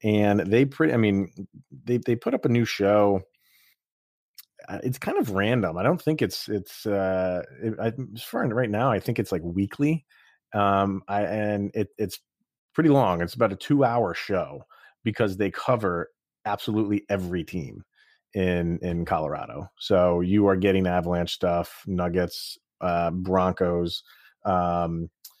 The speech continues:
I think even, like, minor league teams are covering. They're, they're,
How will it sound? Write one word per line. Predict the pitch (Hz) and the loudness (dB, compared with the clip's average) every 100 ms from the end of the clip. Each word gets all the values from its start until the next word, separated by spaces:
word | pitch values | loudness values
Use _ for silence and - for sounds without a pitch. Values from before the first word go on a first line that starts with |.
| _ _ _ _ _ | _ _ _ _ _
I | - | -8
think | - 107 | -2 0
even, | 104 98 95 | 0 0 2
like, | 87 80 | 0 0
minor | 90 92 95 | 0 2 4
league | 92 90 | 4 0
teams | 92 92 92 | 0 0 0
are | 90 | 0
covering. | 92 87 87 90 | 2 2 0 0
They're, | 90 80 | 0 0
they're, | 101 90 | 0 -2